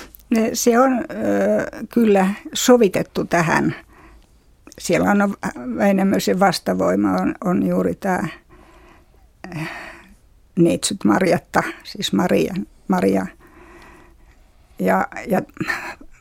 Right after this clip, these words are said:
poika, eli, eli, eli Kristus. Eli hän joutuu, tai Jeesus, hän joutuu sitten näitten,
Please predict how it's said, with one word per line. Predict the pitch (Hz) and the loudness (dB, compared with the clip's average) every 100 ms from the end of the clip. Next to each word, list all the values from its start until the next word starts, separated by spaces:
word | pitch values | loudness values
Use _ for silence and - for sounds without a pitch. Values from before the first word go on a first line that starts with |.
| - | 0
poika, | 185 160 165 - - - - | 4 4 2 -2 -4 -4 -6
eli, | - - - - | -4 -4 -6 -4
eli, | 190 80 - - - - - | -2 -2 -4 -8 -12 -14 -4
eli | 196 185 | -2 -2
Kristus. | - 185 170 - 208 190 - - - - - | -2 -2 -2 -2 -6 -8 -10 -16 -20 -8 0
Eli | 180 | 2
hän | 180 202 | 4 4
joutuu, | 208 208 190 | 4 4 2
tai | 190 180 185 | 0 2 4
Jeesus, | 190 175 190 202 | 2 0 -2 2
hän | 202 | 4
joutuu | 196 190 185 | 4 2 -2
sitten | 202 208 - 202 | -2 -4 0 2
näitten, | 202 196 - 190 | 4 2 2 0